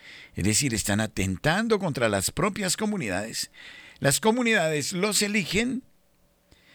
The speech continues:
cifran sus esperanzas en ellos y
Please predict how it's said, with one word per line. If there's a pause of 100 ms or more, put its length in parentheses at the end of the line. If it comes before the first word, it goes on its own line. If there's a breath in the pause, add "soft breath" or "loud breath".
(600 soft breath)
cifran
sus
esperanzas
en
ellos (1300 soft breath)
y